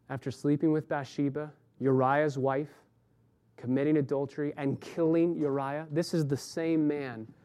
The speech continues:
And he says, "No enemy can thwart your plans, no false god can thwart your plans,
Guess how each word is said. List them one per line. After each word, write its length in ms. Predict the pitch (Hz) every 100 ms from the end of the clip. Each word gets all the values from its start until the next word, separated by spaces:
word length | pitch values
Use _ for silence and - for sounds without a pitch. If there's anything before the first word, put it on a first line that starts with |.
| - - - -
And 140 | 131
he 140 | 151 190
says, 420 | - 170 147 123 - -
"No 220 | 139 135
enemy 460 | - 156 190 226 233
can 200 | 226 208
thwart 260 | 214 202
your 120 | 196 190
plans, 500 | - 190 185 185 - - _ _ _ _ _ -
no 260 | 165 165
false 500 | 139 - 180 175 143
god 360 | 147 170 202 202
can 160 | 196
thwart 220 | 185 180 165
your 80 |
plans, 500 | - 156 143 135 131